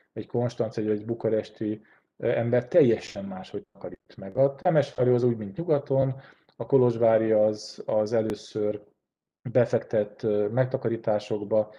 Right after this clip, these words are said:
és onnan lassanként viszi el befektetési alapokba. A krajovai az semmit nem takarít meg, az, az, ö, az csak hitelt vesz föl. A székelyföldi ennek a fordítottja, ő nem szeret hitelt venni,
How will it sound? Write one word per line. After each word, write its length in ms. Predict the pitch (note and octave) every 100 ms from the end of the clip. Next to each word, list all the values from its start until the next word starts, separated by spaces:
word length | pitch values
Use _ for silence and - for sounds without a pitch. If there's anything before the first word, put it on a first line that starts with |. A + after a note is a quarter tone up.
| -
és 80 | -
onnan 240 | B2+ A2+
lassanként 640 | A2+ C3+ - C3+ B2+ B2+ A#2+
viszi 240 | A#2 -
el 80 | A#2
befektetési 720 | A#2 - A2 A2+ - A2 A#2
alapokba. 680 | A2 G#2+ A2 G#2+ A2 A2 - - - _
A 140 | - B2+
krajovai 560 | D3+ C3+ A#2+ A2+ A2 -
az 220 | A2 -
semmit 400 | - A3+ D#3 B2+
nem 240 | C#3 B2+
takarít 400 | C3 B2+ A#2+ A#2
meg, 240 | A#2 A#2 A2+
az, 400 | A2 A2 - -
az, 440 | A#2 G#2+ G#2+ G#2+ A2+
ö, 220 | G#2+ A2+
az 160 | A2+
csak 140 | - A2+
hitelt 380 | E3 D#3+ A#2+ A#2
vesz 280 | A2+ A2+
föl. 300 | - A2+ A2+ - - _
A 80 | B2+
székelyföldi 760 | - C3 B2 A#2 - A2+ A2 -
ennek 300 | B2 A2 G2+
a 40 |
fordítottja, 680 | - C3+ A#2 G2+ G#2+ - G#2+
ő 60 |
nem 160 | A#2+ C#3+
szeret 260 | A#2+ A2+ -
hitelt 380 | A2+ G#2+ G#2+
venni, 360 | - G#2+ G#2+ G#2+